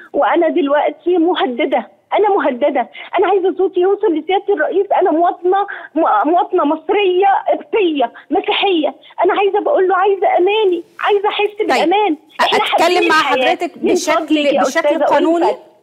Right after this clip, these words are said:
Speaker 2: طب أتكلم مع حضرتك
Speaker 1: اتفضل.
Speaker 2: بشكل قانوني، آه، خلينا ناخد الإجراءات صحيحة، حضرتك تروحي، آه، تعملي محضر بعدم تعرض أو بالتهديدات اللي بتجيلك سواء المسجات أو الفويس أو أيا كان اللي بيوصل لحضرتك،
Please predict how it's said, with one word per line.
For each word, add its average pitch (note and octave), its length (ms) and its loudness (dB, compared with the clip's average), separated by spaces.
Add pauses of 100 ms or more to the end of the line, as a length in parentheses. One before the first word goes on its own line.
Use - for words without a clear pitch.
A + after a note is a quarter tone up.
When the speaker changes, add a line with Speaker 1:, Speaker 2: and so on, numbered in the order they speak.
(120)
Speaker 2:
طب A3 100 -2
أتكلم D#4 340 0
مع C#4 60 0
حضرتك C#4+ 220 -2
Speaker 1:
اتفضل. C#4+ 160 0
Speaker 2:
بشكل - 120 -4
قانوني، D#4+ 480 0 (340)
آه، A#3 180 0
خلينا D4+ 480 0
ناخد D4+ 340 -2
الإجراءات A#3+ 540 -2
صحيحة، C4 440 -6
حضرتك C#4+ 360 -4
تروحي، D4 520 -4
آه، G#3+ 260 -4
تعملي B3+ 360 -4
محضر C4 500 -2
بعدم C4 360 -2
تعرض B3 520 -2
أو D4 160 2
بالتهديدات D4+ 680 -4
اللي C#4 100 -6
بتجيلك B3+ 340 -6
سواء C#4+ 180 -2
المسجات B3+ 540 -4
أو B3+ 160 -2
الفويس C#4 320 -2
أو A3 160 -2
أيا D4 220 0
كان C#4 320 -2
اللي A#3 180 -6
بيوصل A#3+ 340 -4
لحضرتك، B3 380 -4